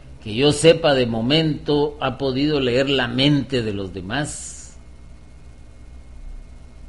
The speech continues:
De palabra, tal vez se hace en secreto, o tal vez se hace en público. De obra,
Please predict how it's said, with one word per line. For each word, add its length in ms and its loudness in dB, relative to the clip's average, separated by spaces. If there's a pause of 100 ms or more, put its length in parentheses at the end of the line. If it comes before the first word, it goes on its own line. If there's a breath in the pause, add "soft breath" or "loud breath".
(2000)
De 120 -8
palabra, 760 0 (1120)
tal 160 -10
vez 240 0
se 160 -2
hace 280 0
en 80 -4
secreto, 720 -4 (1400)
o 80 -12
tal 200 -6
vez 200 -2
se 100 -2
hace 180 -2
en 100 -6
público. 720 -4 (2000)
De 140 -12
obra, 600 8